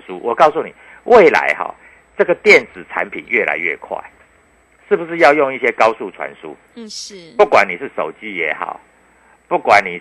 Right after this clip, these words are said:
Speaker 1: 是网络也好，啊，不管你是车用电子也好，我告诉你，这些传输速度是不是都要很快？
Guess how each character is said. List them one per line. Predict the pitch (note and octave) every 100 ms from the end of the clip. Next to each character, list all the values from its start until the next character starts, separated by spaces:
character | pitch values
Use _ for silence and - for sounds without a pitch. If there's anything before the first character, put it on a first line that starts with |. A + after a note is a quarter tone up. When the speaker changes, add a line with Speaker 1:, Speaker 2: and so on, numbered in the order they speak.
| -
Speaker 1:
是 | B2 G2+ F2 -
网 | E2+ E2+
络 | C3+ F2+
也 | D#2+ D#2+
好， | - - - _ _ _ _ _ -
啊， | A2 E2+ -
不 | F#3
管 | - A2+ F2+
你 | F2 E2+
是 | C#3 A2+ F#2+ -
车 | A#2
用 | C3 G#2+
电 | A#2 F#2+
子 | D2+
也 | D2+ E2+
好， | E2 -
我 | G#2+
告 | D#3
诉 | B2+
你， | A2+ F#2+
这 | E3
些 | D3+
传 | D3 G#2+
输 | A2+ B2
速 | C3+ C#3+
度 | A2+ F#2 F#2+
是 |
不 | G2+
是 |
都 | G2
要 | F#2+ F#2
很 | E2
快？ | - E2+